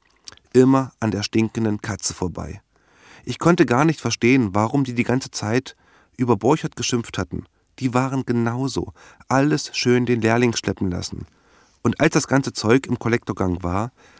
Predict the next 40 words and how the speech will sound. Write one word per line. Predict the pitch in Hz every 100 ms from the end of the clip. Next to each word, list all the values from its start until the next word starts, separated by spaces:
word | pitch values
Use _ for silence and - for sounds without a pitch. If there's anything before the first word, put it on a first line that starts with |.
| _
setzte | - 135 - -
Mike | 101 92 127 -
sich | - -
auf | 101 -
die |
Kabeltrommel | - 95 98 131 - 139 139 143 139 - -
und | 120 -
Mike | 98 120 - -
sich | - 104
auf | 110
seinen | - 113 117
Werkzeugkasten. | 123 - 101 - 90 - - - _ _ _ -
Und | 110
Mike | 104 104 131 - - -
gab | 120 135
mir | 147 135
zehn | 120 104
Mark | 95 107 - - -
und | 107
sagte: | 101 110 - 127 - _ _ -
"Pass | 120 117
auf, | 120 127
Heike. | 101 85 - - _ _ -
Um | - 120
die | 120
Ecke | 135 135
ist | 135 -
ein | 110
Rewe, | 104 110 120 127 120 - _
geh | - 123
uns | 131 -
mal | 113
fünf | - 135 135
Sternburger | - 120 127 117 110 101 95
holen." | 87 87 - _ _ _ _ -
"Mein | 110
Name | 120 165 160
ist | - -
Heiko." | 135 - - - _ _
"Fünf | - - 135 139 -